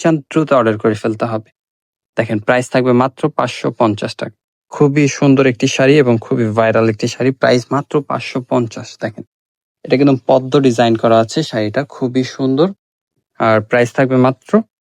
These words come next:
পাঁচশো পঞ্চাশ টাকা, মাত্র পাঁচশো পঞ্চাশ টাকায় এই শাড়িটা পেয়ে যাচ্ছেন আপনারা। দেখেন, এই যে আরেকটি বাটিক ডিজাইন,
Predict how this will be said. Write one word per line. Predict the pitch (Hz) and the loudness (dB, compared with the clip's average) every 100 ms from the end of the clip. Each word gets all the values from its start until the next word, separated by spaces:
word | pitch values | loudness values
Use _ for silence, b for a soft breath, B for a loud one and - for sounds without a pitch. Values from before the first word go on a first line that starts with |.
| - | -2
পাঁচশো | 135 - - 220 - _ _ | -2 -2 0 -2 -2 _ _
পঞ্চাশ | 143 123 117 - | 0 2 0 -2
টাকা, | - - - _ 123 | -10 -10 -20 _ 0
মাত্র | 127 - - 156 | 0 0 -4 0
পাঁচশো | 135 - 139 | -2 -4 -6
পঞ্চাশ | 123 113 127 - | -4 -2 -4 -6
টাকায় | 113 165 156 | -4 -2 -2
এই | - | -4
শাড়িটা | 110 104 107 | -6 -8 -8
পেয়ে | 110 107 | -6 -6
যাচ্ছেন | 110 113 110 | -10 -12 -14
আপনারা। | - - _ 113 | -16 -20 _ -10
দেখেন, | 104 - | -10 -8
এই | 113 | 0
যে | 120 | 2
আরেকটি | 117 110 123 113 | 2 0 -2 -2
বাটিক | 104 117 113 | -2 -4 -2
ডিজাইন, | 110 104 131 | -2 0 -2